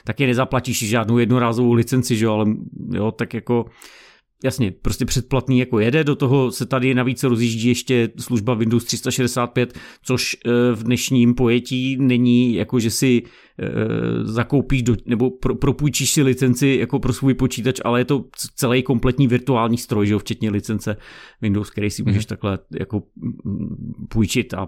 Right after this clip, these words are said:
Speaker 1: bavili jsme se o tom někdy, myslím, loni v podcastu, takže když tak si ten díl můžete připomenout.
Speaker 2: No dobře, ale ty tady trošku se teďka motáme v kruhu.
Speaker 1: Ano, ano.
Speaker 2: Eh, pro Microsoft by dávalo smysl zavíst předplatné na Windows, protože by mu to zachránilo příjmy nebo zvýšilo příjmy, protože by ty firmy,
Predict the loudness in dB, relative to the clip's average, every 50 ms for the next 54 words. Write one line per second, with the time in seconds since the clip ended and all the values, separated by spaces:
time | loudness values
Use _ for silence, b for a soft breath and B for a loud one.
0 | -10 _ -8 -6 -2 -2 0 0 0 0 2 2 2 2 2 2 2 2 2 2
1 | 0 0 0 0 0 0 0 2 2 2 2 2 0 2 2 2 2 2 0 0
2 | 0 -2 -2 -2 -2 -4 -4 -6 -6 -6 -6 -4 -4 -4 -4 -4 -4 -4 -6 -8
3 | -8 -8 -6 -4 -4 -2 -2 -2 -2 -2 -4 -6 -8 -10 -10 -12 -8 -6 -4 -4
4 | -4 -4 -6 -10 -14 _ B B B B B B B B B B B 2 2 2
5 | 2 2 2 2 4 4 4 2 2 0 -4 -4 -2 0 0 2 2 2 2 0
6 | -2 -4 -4 -6 -4 -2 -2 -2 0 -2 -2 0 2 0 2 0 0 0 0 2
7 | 2 2 2 2 0 0 0 2 2 4 4 4 2 0 0 -2 0 0 2 2
8 | 2 2 2 0 -2 -2 _ 0 2 4 2 2 2 -2 0 0 0 0 0 0
9 | 2 2 4 4 4 4 2 2 0 -2 0 0 2 2 2 2 2 0 -2 -2
10 | -4 -8 -12 -16 _ _ -4 -4 -4 -2 -2 -2 -2 0 0 2 2 4 4 4
11 | 2 2 2 2 2 2 2 4 4 2 2 -2 -4 -8 -6 -6 -4 -2 -2 0
12 | 0 0 0 0 0 -2 -2 -2 0 0 0 2 2 2 0 -2 -2 -2 0 2
13 | 2 2 2 0 0 0 0 -2 -4 -4 -2 -2 -2 -2 -2 -4 -4 -2 -2 -2
14 | -4 -4 -6 -4 -4 -2 -2 -4 -4 -2 -2 0 0 0 -2 -2 -2 -2 0 0
15 | 2 2 2 2 2 2 0